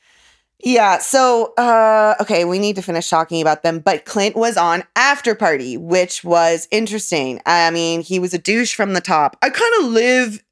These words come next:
adventure. So he's saying why, what he thinks the biggest difference between them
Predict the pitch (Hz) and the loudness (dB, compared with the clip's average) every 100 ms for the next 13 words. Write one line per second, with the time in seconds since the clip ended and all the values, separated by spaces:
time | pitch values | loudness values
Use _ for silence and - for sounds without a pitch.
0 | _ - 185 170 175 170 170 156 - 214 | _ -2 0 0 0 0 0 0 0 -2
1 | 240 294 - - 233 208 190 180 185 _ | 0 0 0 0 2 2 0 -2 -6 _
2 | _ _ _ _ 175 180 190 185 185 180 | _ _ _ _ -10 -2 2 4 4 4
3 | 180 175 190 185 190 208 202 185 180 175 | 2 0 0 -2 -2 -6 -6 -6 -4 -2
4 | 196 175 - 170 175 170 147 - - 170 | -2 -4 -2 -2 0 -4 -4 -8 -8 -10
5 | - 240 277 208 151 143 | -4 -2 0 0 0 -2